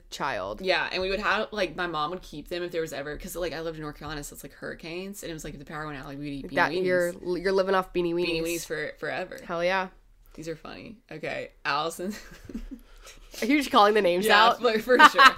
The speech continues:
Speaker 1: <laughs>
Speaker 2: She goes, "Asking you to Venmo them in the middle of dinner." <laughs>
Speaker 1: Please tell me that has not happened.
Speaker 2: Yes.
Speaker 1: Oh my God.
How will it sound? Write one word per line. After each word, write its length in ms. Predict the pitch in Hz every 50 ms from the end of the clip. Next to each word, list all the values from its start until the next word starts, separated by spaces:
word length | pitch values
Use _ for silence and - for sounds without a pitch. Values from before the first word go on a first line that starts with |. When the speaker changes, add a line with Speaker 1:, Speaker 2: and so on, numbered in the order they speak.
| - - 254
Speaker 1:
<laughs> 340 | - - 339 381 392 359 320
Speaker 2:
She 160 | 285 247 226
goes, 440 | 208 220 208 202 196 190 185 185 - - -
"Asking 540 | 180 180 190 226 226 - 247 240 247 233 208
you 420 | 202 202 190 190 185 185 185 - -
to 120 | - 202
Venmo 360 | 180 170 175 175 175 180 175 170
them 140 | 170 170 165
in 60 | 165
the 80 | 156
middle 300 | 151 151 156 156 151 151 147
of 140 | 139 - -
dinner." 300 | - 123 - 117 - 226
<laughs> 1900 | - - - - - - - - - - - - - - 339 - - - - 359 349 - - 359 359 - - - - - - - - - - - - -
Speaker 1:
Please 280 | - 269 262 254 247
tell 80 | 294 311
me 60 | 320
that 180 | 330 294 269 247
has 160 | 254 214 208
not 220 | 202 190 190 190
happened. 540 | 202 175 165 165 170 151 147 143 156 - - - -
Speaker 2:
Yes. 500 | 196 - - - - - - - - -
Speaker 1:
Oh 200 | 220 226 233 269
my 240 | 269 262 247 202 190
God. 340 | 180 180 165 156 151 147 -